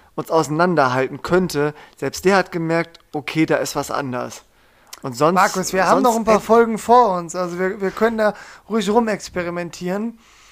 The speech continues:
Speaker 2: Wir freuen uns über Bezugnahmen, aber am Ende machen wir es natürlich so, wie wir das wollen, wie immer. <laughs> Also
Speaker 1: Ja, äh,
Speaker 2: Markus, ich, ich, ich hab eine Frage vorbereitet.
Speaker 1: Ja, dann würde ich sagen, dann stell sie doch mal.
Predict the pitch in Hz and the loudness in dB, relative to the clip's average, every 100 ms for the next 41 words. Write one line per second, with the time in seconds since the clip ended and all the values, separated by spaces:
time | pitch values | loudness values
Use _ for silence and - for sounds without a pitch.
0 | - _ 196 180 202 240 240 233 214 202 | -20 _ -14 -6 0 2 2 -2 -2 -2
1 | 170 - 226 285 240 247 254 269 208 - | -4 -10 -8 0 4 4 2 -6 -8 -10
2 | - 190 185 180 196 190 180 180 180 175 | 0 2 2 0 -4 -2 -2 -2 -4 -6
3 | 185 180 - 196 190 170 - - - - | -8 -10 -6 -4 -4 -4 -12 -18 -20 -20
4 | - - - - 175 196 202 196 180 190 | -20 -20 -20 -14 -4 0 0 0 0 -2
5 | 185 160 196 202 170 156 131 151 175 202 | -2 0 2 2 0 -6 -14 -10 -8 -4
6 | 202 175 147 127 127 - 175 - _ - | 0 0 0 -6 -12 -12 -12 -16 _ -20
7 | - - - - - 214 208 196 170 160 | -20 -18 -20 -6 2 2 2 0 0 0
8 | 160 170 156 165 - - - 196 - 302 | -4 -8 -8 -12 -12 -12 -12 -12 -12 -10
9 | 185 220 254 196 - 196 220 190 - 170 | -4 -4 -4 -6 0 2 2 -2 -4 -4
10 | 165 160 165 160 165 147 _ _ _ _ | -4 -6 -6 -8 -10 -14 _ _ _ _
11 | _ _ _ _ _ _ _ _ _ _ | _ _ _ _ _ _ _ _ _ _
12 | _ _ 208 143 135 127 127 123 123 - | _ _ -2 2 2 0 -4 -4 -6 -4
13 | 127 127 135 131 170 180 135 120 120 120 | -4 -4 -6 -6 -4 -4 -6 -8 -8 -10